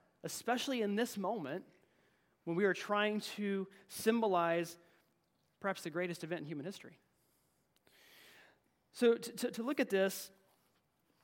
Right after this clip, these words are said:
with communion, there's a very, very powerful passage, very famous passage many of you are aware of. If you've got a Bible and you wanna turn there, First Corinthians chapter eleven, we're gonna kinda camp out there for the, the, the last few minutes that we have here today.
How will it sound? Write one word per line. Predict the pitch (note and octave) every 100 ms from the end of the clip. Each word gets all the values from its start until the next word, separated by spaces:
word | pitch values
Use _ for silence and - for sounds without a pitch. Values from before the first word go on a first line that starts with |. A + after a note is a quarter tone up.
| -
with | F#3 -
communion, | F#3+ F#3+ G3 E3+ F3+
there's | G3
a | F#3
very, | G#3 A3+
very | A3 G3+
powerful | F3+ G3+ G#3 F#3
passage, | F#3 E3 F#3
very | E3+ F#3+
famous | - G3+ G3
passage | - F3 F3 E3+
many | F3+ F#3
of | F3+
you | F3+
are | E3
aware | D#3 D#3 D3+
of. | D3 D3+ _ - - - - _ -
If |
you've | G#3+
got |
a | G3
Bible | F3+ F#3 G3
and |
you | F#3
wanna | F3
turn | F3 G3 F#3+
there, | F3+
First | G3+ G3 -
Corinthians | F#3 F3+ F3+
chapter | - - F3 E3
eleven, | D#3+ E3+ D#3+ D#3+
we're |
gonna | F3+ F3+
kinda | F3 E3
camp | - - G#3 G3+
out | F#3 E3+
there | E3+
for | E3 E3+
the, | D#3+ - -
the, | E3+
the | E3+
last | E3+ F3 -
few | F3+
minutes | F3 E3
that | -
we |
have | D#3 D#3
here | D3+
today. | D3